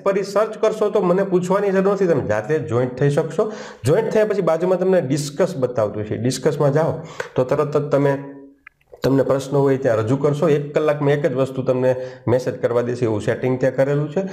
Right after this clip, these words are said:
તમારો number પણ ત્યાં કોઈ જોઈ શકતું નથી. તો ત્યાં તમને એની પી ડી એફ અને ખાસ આ paper પણ તમને મળશે. સમલંબ ચતુષ્કોણ છે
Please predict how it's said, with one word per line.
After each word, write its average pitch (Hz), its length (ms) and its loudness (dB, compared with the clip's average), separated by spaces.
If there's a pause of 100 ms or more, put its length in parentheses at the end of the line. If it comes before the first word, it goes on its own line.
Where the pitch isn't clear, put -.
(160)
તમારો 127 240 2
number 135 340 0
પણ 127 160 -4
ત્યાં 117 180 -2
કોઈ 120 200 -2
જોઈ 104 180 -2
શકતું 113 460 -2
નથી. 76 240 -4 (260)
તો 113 100 0
ત્યાં 156 280 0
તમને 147 180 2
એની 131 180 0
પી 127 120 -2
ડી 139 180 4
એફ 147 160 -4
અને 127 120 2 (380)
ખાસ 127 280 -6 (320)
આ 107 120 0
paper 127 320 0
પણ 127 220 -2
તમને 110 240 0 (120)
મળશે. 104 320 -4 (600)
સમલંબ 190 400 2
ચતુષ્કોણ 214 540 -2
છે 196 160 2